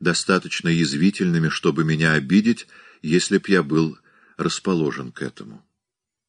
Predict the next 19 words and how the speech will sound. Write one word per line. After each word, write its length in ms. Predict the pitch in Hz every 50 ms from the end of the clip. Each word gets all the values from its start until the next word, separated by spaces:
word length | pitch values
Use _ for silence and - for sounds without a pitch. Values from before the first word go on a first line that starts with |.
| _ _ _ _ _ _ _ _ _ _ _ _ _ _ _ _ _ _ - - -
Но 200 | - 90 101 104
преисполненный 920 | - 113 110 110 104 - - - 113 117 113 113 117 110 107 104 104 101
тогда 340 | - 101 92 87 90 98 95
чувств 540 | - - 104 101 - - - - - - -
ласковых 760 | - 92 82 82 85 82 - - - - 80 76 76 - - 98
и 40 |
нежных, 580 | 80 78 80 82 80 - 76 78 76 - - - _ - - - - _ _ _ -
и 180 | 82 80 80
невосприимчивый 960 | 78 82 90 95 95 - - 104 104 107 117 120 110 - - 110 95 90 87 85
к 60 | -
чему-либо 540 | - - 104 92 95 95 90 87 78 82 76
другому, 600 | - 76 69 - 82 95 104 104 107 101 - _ _ _ _ _ _ _ _ _ _ _ -
я 400 | - - 98 110 110 110 110 - -
не 200 | 104 117 123 113
видел 380 | 107 104 87 80 85 78 76
в 60 | 73
этих 240 | 80 73 - - -
ядовитых 520 | - 85 82 78 80 80 80 80 - 82 -
сарказмах 720 | - - 78 73 - 95 90 85 71 85 82 78 - -